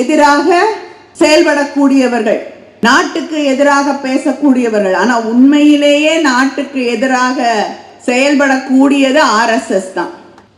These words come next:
பிரதமர் கொடியேற்றிவிட்டு அதே மேடையிலே ஆர் எஸ் எஸ் இன் பெருமையை எல்லாம் பேசினார்.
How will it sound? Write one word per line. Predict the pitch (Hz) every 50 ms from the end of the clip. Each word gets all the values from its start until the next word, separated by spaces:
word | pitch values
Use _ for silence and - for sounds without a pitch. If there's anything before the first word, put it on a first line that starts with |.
| _ _ - - -
பிரதமர் | 262 262 285 320 330 349 359 330 302 233 - - - - - - - - _ _ _ _ _ _ -
கொடியேற்றிவிட்டு | 269 262 285 349 359 339 339 330 320 - 330 339 302 302 302 254 - 330 285 269 262 233 180 165 - - - - - - _ _ _ _ _ _ _ _ _ - - 202 240
அதே | 247 285 294 302 320 349 349 330
மேடையிலே | 294 285 302 294 302 294 285 285 285 285 302 359 381 277 247 262
ஆர் | 294 302 311 359
எஸ் | 359 - 294
எஸ் | 269 - - 277
இன் | 269 269 262
பெருமையை | 254 254 277 311 302 311 311 302 294 294 294 285 285
எல்லாம் | 285 285 302 302 330 - 262
பேசினார். | 247 254 262 277 233 226 220 196 180 180